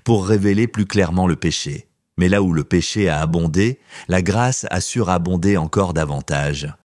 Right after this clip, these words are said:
Cela s'explique par le fait que la grâce est plus grande que le péché et que l'obéissance du Christ est bien plus puissante que la transgression d'Adam. En fin de compte, de même que le péché a régné dans la mort, le dessein de Dieu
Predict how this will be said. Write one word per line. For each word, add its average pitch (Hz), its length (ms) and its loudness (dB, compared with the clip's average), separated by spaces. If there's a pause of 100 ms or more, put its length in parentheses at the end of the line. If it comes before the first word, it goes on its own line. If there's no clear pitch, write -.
(160)
Cela 90 280 2
s'explique - 500 -6
par 78 160 -2
le 76 100 0
fait 98 240 -2
que 90 100 -2
la 78 100 0
grâce 85 360 -2
est 76 60 -6
plus 117 200 0
grande 85 280 -2
que 87 100 -2
le 78 100 0
péché 87 480 -4 (320)
et 101 80 2
que - 100 0
l'obéissance 127 600 -2
du 92 120 0
Christ - 360 -2
est 82 60 -2
bien 101 280 2
plus 95 160 -2
puissante 87 500 -4 (320)
que 104 120 2
la 80 100 2
transgression 85 580 -2
d'Adam. 73 460 -2 (260)
En 87 60 2
fin 98 220 2
de 80 80 2
compte, 104 420 -2 (120)
de 82 120 2
même 87 380 2
que - 100 -4
le 69 80 -2
péché 82 460 0
a 73 40 -2
régné 85 360 2
dans 76 100 0
la 73 120 -4
mort, 95 420 0 (280)
le 95 140 4
dessein 120 380 0
de 98 100 2
Dieu 104 380 0